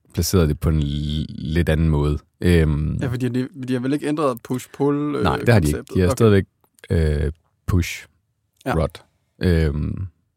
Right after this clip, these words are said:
Speaker 1: som vi stadigvæk ikke har fundet et godt dansk ord for.
Speaker 2: Nej.
Speaker 1: Men, øhm, men de har... Ja. Det, det er anderledes, end det var sidste år, og det er i et forsøg på at forbedre balancen igennem svingene,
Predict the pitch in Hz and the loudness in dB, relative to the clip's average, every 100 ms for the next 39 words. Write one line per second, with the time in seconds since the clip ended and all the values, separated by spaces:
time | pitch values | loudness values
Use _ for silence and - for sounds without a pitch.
0 | _ - 87 76 92 82 80 82 85 80 | _ -6 -4 -2 0 0 0 -2 -4 -4
1 | 80 85 85 85 80 78 71 87 - _ | -2 -4 -4 -6 -4 -6 -4 -4 -4 _
2 | - - _ _ - 87 87 85 82 80 | -18 -18 _ _ -2 4 6 6 4 0
3 | - 90 80 90 85 82 73 _ _ _ | 2 0 2 2 4 2 -2 _ _ _
4 | _ _ _ _ _ - - _ _ _ | _ _ _ _ _ -10 -10 _ _ _
5 | _ _ _ _ _ _ _ _ _ _ | _ _ _ _ _ _ _ _ _ _
6 | 120 117 104 123 110 107 90 87 87 85 | 4 4 4 4 6 6 4 4 4 4
7 | 85 107 - 92 76 _ _ _ _ 92 | 4 0 2 0 0 _ _ _ _ 0
8 | 95 92 85 82 95 - 98 82 82 78 | 4 4 4 2 -2 2 2 2 -2 2
9 | 95 82 80 82 92 85 76 78 80 82 | 0 2 0 0 0 -2 -2 -4 -2 -4
10 | 78 | -4